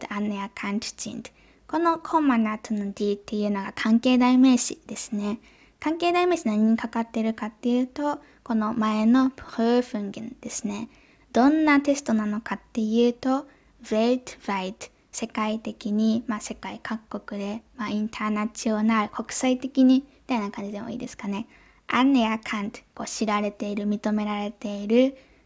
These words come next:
人っていうのは、まあ、これ座員動詞なので特に訳さなくても大丈夫です。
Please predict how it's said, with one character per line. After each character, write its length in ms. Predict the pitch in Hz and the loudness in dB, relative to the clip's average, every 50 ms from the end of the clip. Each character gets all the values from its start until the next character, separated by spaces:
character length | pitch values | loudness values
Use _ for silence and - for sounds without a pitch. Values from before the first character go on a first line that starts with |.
| _ _ _ _ - | _ _ _ _ -6
人 260 | - 214 208 196 190 | -4 -2 -2 -2 -2
っ 20 | |
て 260 | - - - _ - | -6 -8 -12 _ -4
い 40 | 233 | -2
う 40 | 226 | 0
の 80 | 233 233 | 0 2
は、 60 | 226 | 2
ま 100 | 220 220 | 2 0
あ、 60 | 214 | 0
こ 100 | - - | -2 -8
れ 100 | 208 220 | -12 -10
座 160 | 220 - 196 | -8 -8 -6
員 180 | 196 196 190 196 | -6 -6 -6 -4
動 140 | 196 190 202 | -4 -4 -6
詞 100 | - - | -4 0
な 60 | - 254 | 2 4
の 80 | 277 | 4
で 100 | 285 262 | 4 4
特 240 | 254 - - - 240 | 2 0 -6 -10 -10
に 140 | 233 - - | -10 -10 -10
訳 160 | - - - | -12 -14 -14
さ 120 | - - | -12 -10
な 100 | 226 226 | -10 -10
く 120 | - - - | -12 -14 -18
て 160 | - 262 254 | -18 -16 -16
も 60 | 247 - _ - | -16 -16 _ -16
大 240 | - 208 202 202 | -14 -12 -12 -12
丈 180 | 202 - 208 202 | -10 -10 -10 -10
夫 160 | 214 220 214 | -10 -10 -10
で 180 | 226 233 220 226 | -6 -6 -4 -6
す。 120 | - - | -6 -8